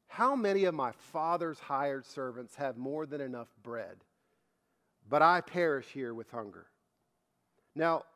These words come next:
I want to point something out. When he came to his senses,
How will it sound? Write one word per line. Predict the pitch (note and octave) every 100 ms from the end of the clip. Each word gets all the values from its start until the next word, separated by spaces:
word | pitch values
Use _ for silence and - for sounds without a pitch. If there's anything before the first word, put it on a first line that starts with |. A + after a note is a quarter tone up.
| _ -
I |
want | D3 G3
to | -
point | G3 F#3
something | F3 C#3+ C#3+
out. | C#3 A2 - _ _ _ _ _ _ _ _ _ _
When | D3 G3
he | G#3
came | G3+ - A3 C4+ B3+
to | A#3+ G#3+
his | G#3+ G#3
senses, | - A#3+ A3+ - C#3+ G#2+ F#2+